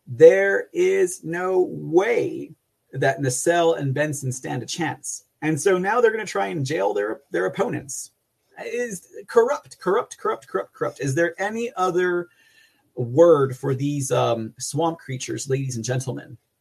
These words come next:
So the article coming to us from, uh, the Washington Free Beacon says, uh, after the Republican opponent of Michigan Attorney General Dana Nacelle criticized the Democrat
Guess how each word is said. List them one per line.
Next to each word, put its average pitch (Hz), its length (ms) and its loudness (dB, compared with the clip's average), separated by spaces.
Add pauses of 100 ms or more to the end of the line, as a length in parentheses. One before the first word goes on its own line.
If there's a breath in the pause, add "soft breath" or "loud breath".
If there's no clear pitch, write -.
(960)
So 165 200 2
the 160 160 2
article 185 420 2
coming 175 360 -4
to 165 180 -2
us 165 160 -2
from, 170 580 -4 (1200 soft breath)
uh, 123 300 0 (300)
the 127 140 -4
Washington 226 520 -4
Free 226 160 -10
Beacon 175 480 -4 (500 soft breath)
says, 156 340 6
uh, 156 220 4
after 240 340 -4
the 247 80 0
Republican 185 480 2
opponent 143 760 -6
of 120 140 -2
Michigan 139 540 -2
Attorney 139 360 -4
General 127 360 0
Dana 135 240 -2
Nacelle 127 420 -2
criticized 170 720 -2
the 135 60 -8
Democrat 156 520 -6